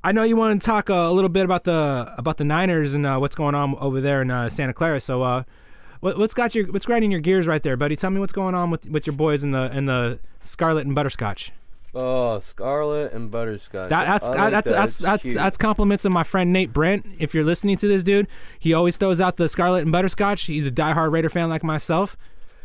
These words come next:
Speaker 2: You know what's
Speaker 1: So
Speaker 2: funny about that? They don't know that. They call us, uh, they joke around that we're feminine and stuff, you know? Here's the funny thing about women, or femininity, is the most dangerous thing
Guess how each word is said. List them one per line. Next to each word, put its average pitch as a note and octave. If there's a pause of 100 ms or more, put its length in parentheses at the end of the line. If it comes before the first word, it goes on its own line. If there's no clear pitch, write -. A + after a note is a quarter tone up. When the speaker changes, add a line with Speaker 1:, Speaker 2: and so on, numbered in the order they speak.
(120)
Speaker 2:
You F#3
know A3
what's B2
Speaker 1:
So B2
Speaker 2:
funny F3+
about F#3
that? F#3 (160)
They D#3+
don't F#3
know F3
that. A2
They A#2
call C#3
us, -
uh, A2 (680)
they A#2
joke B2
around B2
that A2
we're G#2
feminine G#2
and E2+
stuff, E2+
you G2
know? G#2+ (480)
Here's F3+
the -
funny C#3+
thing G#2
about F2 (340)
women, G2+ (540)
or G2
femininity, G#2 (680)
is G#2+
the G#2+
most G#2+
dangerous A#2+
thing A2+